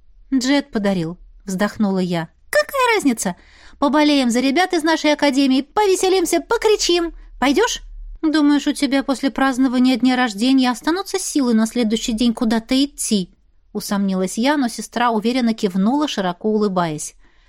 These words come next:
А ведь раньше она большой фанаткой Red Bullа не была. Это папа у нас любитель такого вида спорта. Крис же всегда манили гонки. «Я пас, прости», сказала виновата.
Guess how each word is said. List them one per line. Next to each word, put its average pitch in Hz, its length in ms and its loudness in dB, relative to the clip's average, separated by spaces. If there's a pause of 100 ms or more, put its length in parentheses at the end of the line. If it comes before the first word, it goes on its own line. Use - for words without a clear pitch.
(140)
А 247 100 -2
ведь 285 160 0
раньше 233 360 0
она 269 240 2
большой 247 360 -2
фанаткой 233 580 -2
Red 233 180 -2
Bullа 190 380 -2
не 240 140 2
была. 254 400 -2 (540)
Это 196 200 -4
папа 277 360 -2
у 233 100 0
нас 180 220 -4
любитель 180 420 -2
такого 180 400 -4
вида 175 220 -4
спорта. 170 520 -6 (340)
Крис 294 300 2
же 190 140 -4
всегда 190 360 -2
манили 220 360 2
гонки. 196 540 0 (880)
«Я 247 260 -2
пас, - 380 -8
прости», 180 480 -8 (340)
сказала 175 440 -2
виновата. 170 560 -2